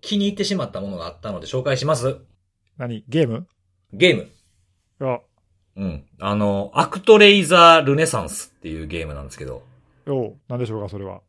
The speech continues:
Speaker 1: このね、アクトレイザーっていうゲームはね、千九百九十年にスーパーファミコン向けに出たゲームなんですよ。
Speaker 2: おー、あ、それ名前だけ聞いたことあるかもしれないな。
Speaker 1: ほんまですか？
Speaker 2: 相当古いね。
Speaker 1: そう。で、これ、あの、僕ちょっと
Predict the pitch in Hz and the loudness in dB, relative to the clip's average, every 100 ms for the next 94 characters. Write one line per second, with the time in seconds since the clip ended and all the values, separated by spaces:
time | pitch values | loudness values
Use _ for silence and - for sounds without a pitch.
0 | _ _ _ 131 123 120 113 107 127 - | _ _ _ -6 -4 -2 -2 -2 -4 -2
1 | 254 262 262 147 117 98 104 101 127 117 | 2 4 2 0 0 -2 -6 -4 -2 -2
2 | 92 87 104 98 - 170 180 185 285 277 | -6 -6 -4 -4 -4 -4 -4 -2 -2 -2
3 | 156 - - 208 185 202 143 92 90 110 | -2 -8 -4 -2 0 -2 -2 -4 -6 -6
4 | 101 - 262 262 254 247 247 220 226 220 | -8 -6 -4 2 2 2 -2 0 0 2
5 | 214 196 185 160 101 120 95 80 76 76 | 0 2 2 2 -2 -4 -4 -10 -12 -12
6 | 67 _ _ _ 170 175 180 175 175 180 | -12 _ _ _ -8 -6 -4 -4 -6 -6
7 | 160 160 143 127 135 220 247 254 247 226 | -8 -6 -6 -4 -4 -2 -2 -4 -6 -8
8 | 233 240 180 156 135 110 113 107 110 131 | -6 -4 -6 -4 -6 -6 -6 -4 -4 -4
9 | 139 139 180 226 208 185 180 127 117 101 | -2 -2 0 0 2 2 2 0 -4 -4
10 | 85 - _ - 170 131 190 233 247 240 | -8 -16 _ 0 0 0 -2 0 2 2
11 | 135 107 113 110 131 - 117 110 | 0 -2 -6 -6 -4 -4 -4 -6